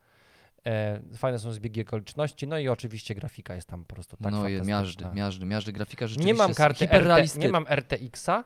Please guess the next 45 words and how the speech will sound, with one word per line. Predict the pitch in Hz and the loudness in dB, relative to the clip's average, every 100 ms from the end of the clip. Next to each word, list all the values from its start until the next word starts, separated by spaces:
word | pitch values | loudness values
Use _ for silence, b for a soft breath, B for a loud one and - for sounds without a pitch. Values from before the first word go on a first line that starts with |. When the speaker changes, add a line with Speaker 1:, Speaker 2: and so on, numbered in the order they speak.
| _ _ - | _ _ 0
Speaker 1:
ale | 175 180 | 2 2
moja | 160 147 | 0 0
karta | 143 143 127 | -2 -2 -4
graficzna | 113 101 113 110 | -4 -6 -6 -6
daje | 95 95 | -4 -2
radę, | 98 95 95 - | -2 -4 -8 -12
świetnie | - - 107 95 | -12 -10 -10 -10
to | 87 | -12
wygląda. | 87 80 - _ B B B B B | -12 -16 -20 _ B B B B B
Speaker 2:
Grafika | - 113 - 135 | -8 -6 -6 -6
rzeczywiście | 120 113 127 131 - | -6 -6 -8 -8 -8
hiperrealistyczna, | - 139 135 131 117 117 - - 127 | -8 -4 -2 0 -2 -4 -10 -6 -4
miażdży, | 120 135 120 113 117 92 101 101 101 95 | 0 0 0 -2 -4 -4 -4 -4 -4 -4
y, | |
w | 123 | -2
ogóle | 147 151 | 0 0
te, | 135 | -2
te | 147 | -4
szczegóły | - 127 120 175 143 | -4 -4 0 2 2
tam, | 113 | 0
jak | 107 | -2
musisz | 117 - 120 | -4 -6 -6
na | 117 | -6
przykład | - - | -8 -6
oskalpować | 117 - 113 131 120 104 | -6 -4 -4 -2 -4 -4
zwierzę, | 101 120 107 | -2 0 0
jak | 101 95 | -2 -2
polujesz, | 120 120 127 110 98 | 0 2 2 2 0
to | - 92 95 | -4 -4 -4
on | 110 | -6
zosta-, | 113 - _ 120 110 | -8 -12 _ -8 -8
zwierzę | 104 110 117 117 90 | -8 -6 -4 -4 -4
zostawia | 113 - 117 117 | -6 -4 -4 -4
krew, | - 120 107 92 - | -2 2 2 -2 -10
zostawia | 92 104 120 113 | -10 -6 -6 -4
też | 127 | -4
zapach, | 110 104 113 - 104 95 - | -4 -4 -4 -2 -2 -4 -8
no, | 110 113 | -14 -12
tam | 110 151 156 | -6 -6 -4
jest | 139 | -6
w | 135 | -8
ogóle | 139 156 | -2 -2
Speaker 1:
Jak | 131 | 0
Speaker 2:
tyle | 180 | 0
Speaker 1:
polujesz, | 151 139 | 2 4